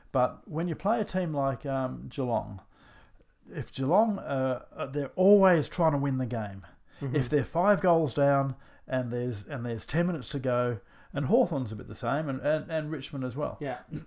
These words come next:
Speaker 1: They're always trying to win the game. They're not giving up. Uh, and
Speaker 2: Not trying to save the game.
Speaker 1: They're not, they're not trying to save the game.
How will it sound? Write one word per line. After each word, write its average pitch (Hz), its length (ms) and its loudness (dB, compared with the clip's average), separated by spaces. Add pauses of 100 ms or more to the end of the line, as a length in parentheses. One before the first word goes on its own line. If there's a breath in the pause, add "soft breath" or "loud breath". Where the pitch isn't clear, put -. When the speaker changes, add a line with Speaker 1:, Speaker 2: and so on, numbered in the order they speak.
(340 soft breath)
Speaker 1:
They're 160 200 4
always 185 300 4
trying 160 180 2
to 139 60 0
win 135 140 0
the 127 80 -2
game. 117 220 0
They're 113 100 -2
not 151 180 2
giving 170 220 0
up. - 300 -2 (840)
Uh, 127 260 -4
and 143 240 -2
Speaker 2:
Not 151 140 0
trying 160 220 0
to - 60 -6
save 147 220 2
the 135 60 -2
game. 117 180 -6
Speaker 1:
They're 143 80 2
not, 175 220 0
they're 147 80 -2
not 185 180 -2
trying 180 220 0
to - 60 -2
save 160 240 0
the 131 80 -4
game. 107 260 -8